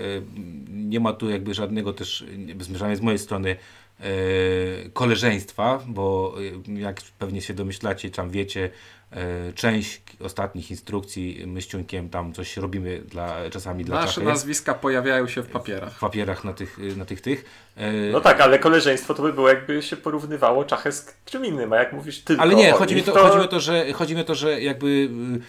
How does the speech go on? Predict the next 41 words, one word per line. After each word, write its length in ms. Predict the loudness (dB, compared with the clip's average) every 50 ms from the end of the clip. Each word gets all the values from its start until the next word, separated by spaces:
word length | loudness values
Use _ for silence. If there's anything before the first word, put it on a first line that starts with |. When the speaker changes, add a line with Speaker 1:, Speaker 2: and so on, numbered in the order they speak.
| -18 _ _
Speaker 1:
y, 40 | 0
staraliśmy 380 | 2 4 4 4 2 0 -6
się 100 | -6 -4
być 140 | -4 -4 4
bardzo 280 | 6 6 6 6 2 0
obiektywni, 800 | 0 0 -4 -4 -2 -4 -4 -2 -4 -4 -2 -2 -2 -2 -4 -8 -10
nawet 260 | -6 -4 -2 -2 -2
w 40 | -4
stosunku 280 | -4 -6 -6 -6 -4 -2
do 120 | -2 -2
gier, 200 | 0 0 -2 -2 -4
w 60 | -6
których, 180 | -6 -6 -6 -6 -8
przy 160 | -10 -10 -8
których 280 | -6 -4 -4 -4 -4 -6
jakoś 280 | -8 -8 -8 -10 -8
tam, 140 | -6 -4 -2
y, 300 | -2 -2 -2 -4 -6 -10
mówię, 340 | -10 -6 -4 -4 -4 -4 -6
pomagaliśmy 640 | -4 -4 -4 -2 -2 -2 -2 -2 -4 -6 -6 -6 -8 -10 -18 -20 -20 -20 _ _ -10
wydawnictwu, 760 | -8 -6 -2 -2 -2 -2 -4 -8 -8 -8 -4 -2 -2 -2 -2 -6 -20 -20 _ _ -6
e, 200 | -4 -4 -4 -4 -2
a 180 | 0 0 0 0
ta 200 | 0 -2 -4 -4
pomoc 600 | -2 0 0 0 2 0 -4 -4 -6 -10 -12 -12
to, 260 | -10 -8 -8 -8 -10
tak 240 | -8 -8 -8 -8 -6
żeby 180 | -6 -6 -6
też 180 | -4 -4 -4 -4
było 320 | -2 0 0 2 2 0 0
jasne, 380 | -2 -2 -2 -2 -6 -8 -8
wynikała 420 | -8 -8 -10 -8 -4 -4 -2 -2 -2
z 60 | -2
tego, 220 | -4 -4 -4 -4
że 60 | -8 -8
tam 200 | -8 -8 -8 -6
dużo 260 | -6 -4 0 0 0
osób 280 | 0 -2 -8 -12 -12
w, 120 | -16 -20 -16
w, 560 | -16 -14 -14 -16 -18 -18 -18 -18 -18 -18 -16
Czacha 360 | -6 -4 -4 -2 -2 -2 -4